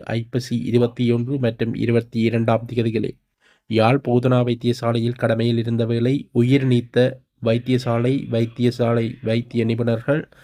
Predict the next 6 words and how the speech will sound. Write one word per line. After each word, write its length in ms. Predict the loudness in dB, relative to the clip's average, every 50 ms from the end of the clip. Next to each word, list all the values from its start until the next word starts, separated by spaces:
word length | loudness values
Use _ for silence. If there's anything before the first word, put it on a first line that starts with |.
| -20 -20 -20 -20 -18 -2 2
வைத்தியர்கள் 580 | 2 2 2 2 0 0 0 2 2 0 0
மற்றும் 340 | 0 0 -2 -2 -4 -4 -4 -4
உத்தியோகத்தர்களை 760 | -6 -4 0 2 2 2 0 -2 -4 -4 -4 -2 -2 -2 -2
நினைவுகூரும் 640 | -2 -2 -2 0 0 0 0 0 0 0 0 0 -2
முகமாக 500 | -2 -2 -2 -2 0 -2 -2 -4 -4 -4 -4
இன்று 420 | -2 -2 -2 -2 -2 -2 -2